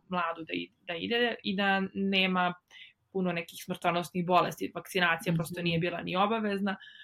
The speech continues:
Speaker 1: i to mi je ulivalo neku sigurnost da kao idem u neki, neko okruženje koje je potpuno drugačije od ovog našeg, a s druge strane idem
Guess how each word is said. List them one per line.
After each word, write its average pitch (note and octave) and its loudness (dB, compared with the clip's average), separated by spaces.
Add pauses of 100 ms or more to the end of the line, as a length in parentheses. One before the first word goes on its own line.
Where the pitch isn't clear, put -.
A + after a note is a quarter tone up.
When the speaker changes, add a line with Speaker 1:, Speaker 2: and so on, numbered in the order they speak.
(220)
Speaker 1:
i G3 -4
to F#3+ 2
mi F#3+ 4
je F#3 2
ulivalo G3 4
neku F#3+ 0
sigurnost F#3+ 2
da F3 0
kao D#3 -4
idem C4+ 0
u A#3+ -4
neki, A#3+ 0
neko A#3 0
okruženje A3 -2
koje A3 -2
je G#3+ -2
potpuno G3+ -2
drugačije G#3 0
od G3+ -6
ovog G3 -2
našeg, G3+ -2
a G3 2
s - -6
druge F#3+ 0
strane G3 -2
idem F#3+ 0